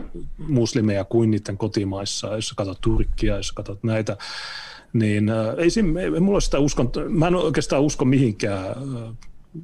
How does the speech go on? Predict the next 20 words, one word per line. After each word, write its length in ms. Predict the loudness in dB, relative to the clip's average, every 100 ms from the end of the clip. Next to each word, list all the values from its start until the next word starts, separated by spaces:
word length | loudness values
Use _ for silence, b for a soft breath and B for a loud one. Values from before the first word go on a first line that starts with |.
| -18 -20 _ -20 -18 -6 -4
et, 140 | -2 -6 -10 -18 -20 _ _ -20 -20 -20 -18 -18 -20 -16 -8 -6 0
käytännössä 540 | 2 4 4 2 0
ateisti, 580 | 2 4 4 2 -2 -2
mutta 360 | -2 -4 -4
en, 160 | -2 -4
en, 460 | -4 -6 -6 -10 -10 -2
jos 220 | 0 2
joku 560 | 2 4 4 2 -4 -10 _
uskoo 420 | -4 -2 0 0 2
kristinuskoon, 760 | 0 0 2 2 0 -2 -4
niin 100 | -4
okei, 380 | -6 -2 0 2
jos 140 | 0 -2
joku 200 | -2 -2
uskoo, 380 | -2 -4 -6 -6 B B B B B B -4
ää, 80 | 0
islamiin, 540 | 2 2 4 4 4
niin 100 | 2 2
ihan 140 | 0
sama, 480 | 0 2 2 0